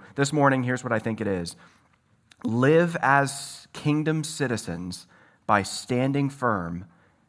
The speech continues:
and suffering well. That's what I think Paul is communicating in these four verses.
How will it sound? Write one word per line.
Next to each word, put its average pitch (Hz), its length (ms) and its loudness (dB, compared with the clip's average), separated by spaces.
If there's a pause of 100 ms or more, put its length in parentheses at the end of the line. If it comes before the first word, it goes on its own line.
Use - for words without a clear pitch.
(140)
and 95 200 -4
suffering 92 720 -4
well. - 320 -10 (1120)
That's - 160 -4
what 143 80 6
I 139 80 10
think 139 300 -2
Paul 113 260 0
is 110 100 -6
communicating 104 640 -4
in 95 80 -4
these 101 220 -4
four 101 260 -6
verses. 92 460 -10